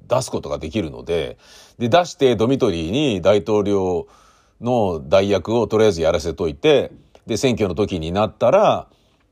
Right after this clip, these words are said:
あの、ドミトリー・コバリョフが大統領になるっていう流れになってんじゃねえのっていうような見方をする人までいるんだよね。で、これがまことしやかに、いや、あながち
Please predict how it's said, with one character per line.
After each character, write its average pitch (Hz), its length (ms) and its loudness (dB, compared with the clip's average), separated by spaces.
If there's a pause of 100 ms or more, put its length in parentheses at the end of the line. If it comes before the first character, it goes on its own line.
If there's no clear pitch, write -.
(160)
あ 92 340 0
の、 85 680 -4
ド 92 100 -2
ミ 92 120 -2
ト 82 120 0
リ 78 320 -4
ー・ - 40 -20 (340)
コ 104 120 -2
バ 80 100 4
リ 76 80 -4
ョ 65 40 -8
フ 90 100 -8
が 143 240 4
大 98 180 0
統 92 160 -2
領 80 120 -2
に 76 140 -6
な 101 160 0
る 92 100 2
っ 87 40 0
て 78 180 -10
い 73 160 -6
う 76 60 -6
流 85 260 -2
れ 107 100 0
に 73 120 -8
な 107 140 -2
っ - 40 -8
て - 160 -8
ん 71 60 -10
じ 67 80 -10
ゃ 76 60 -8
ね 113 140 0
え 98 40 -2
の 110 140 -2
っ 117 40 -10
て - 140 -8
い 117 160 0
う 147 80 4
よ 180 120 6
う - 20 -4
な 98 100 -2
見 104 140 -2
方 156 260 4
を 85 60 -2
す - 180 -4
る 156 100 4
人 180 160 2
ま 107 120 2
で 67 80 -8
い 73 120 -8
る 98 120 -2
ん 80 80 -4
だ - 120 -10
よ 50 80 -14
ね。 90 380 -4 (680)
で、 131 100 0
こ 160 140 4
れ 175 120 4
が 170 280 4
ま 110 180 -6
こ 165 140 2
と 175 100 2
し 175 140 -2
や 165 140 6
か 110 160 -4
に、 87 280 -6 (280)
い 107 80 -2
や、 110 180 2 (220)
あ 165 180 0
な 262 220 2
が 285 180 -2
ち 254 840 -4